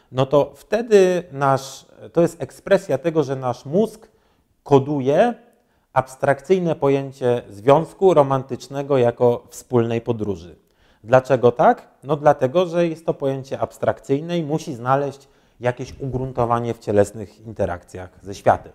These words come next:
w czymś konkretnym. Oczywiście można to ugruntować, pojęcie związku, w innej metaforze, takiej jak na przykład,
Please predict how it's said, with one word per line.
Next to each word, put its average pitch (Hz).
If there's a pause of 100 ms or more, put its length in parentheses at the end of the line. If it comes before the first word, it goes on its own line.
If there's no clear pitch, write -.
w -
czymś 123 (320)
konkretnym. 110
Oczywiście 107
można 120
to 120
ugruntować, 117 (360)
pojęcie 120
związku, 107
w -
innej 180
metaforze, 101
takiej 113
jak 117
na 117
przykład, -